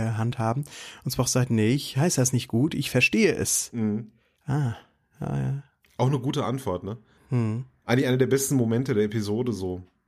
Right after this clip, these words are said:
Speaker 2: Weil
Speaker 1: Ja, das stimmt.
Speaker 2: häufig ist es ja so, auch wenn du in Diskus-, wenn du in Diskussionen gehst mit,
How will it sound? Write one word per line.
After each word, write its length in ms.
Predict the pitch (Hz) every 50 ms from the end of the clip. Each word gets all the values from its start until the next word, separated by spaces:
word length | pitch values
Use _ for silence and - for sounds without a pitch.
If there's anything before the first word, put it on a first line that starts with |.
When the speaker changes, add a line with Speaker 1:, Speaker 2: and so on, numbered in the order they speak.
| _ _
Speaker 2:
Weil 200 | - 98 98 95 123
Speaker 1:
Ja, 80 | 110
das 140 | 107 101 90
stimmt. 360 | 87 - 113 104 104 120 - - _ _ _ _ _
Speaker 2:
häufig 380 | - - 113 113 127 135 131 113
ist 80 | 120 117
es 160 | 127 127 -
ja 120 | 123 110
so, 380 | 104 107 113 117 127 127 127 127 - - - - - - _ _ _
auch 160 | - 127 131 135
wenn 100 | 143 139
du 80 | 135
in 100 | 123 127
Diskus-, 480 | 120 123 120 - - 120 - - - - -
wenn 200 | 101 107 117 113
du 60 | 113
in 120 | 107 98 110
Diskussionen 720 | 110 104 - 110 101 - 131 139 156 151 131 104 95 90 - - _ _ _ _ -
gehst 380 | - 101 101 101 104 - - -
mit, 280 | 98 92 90 - -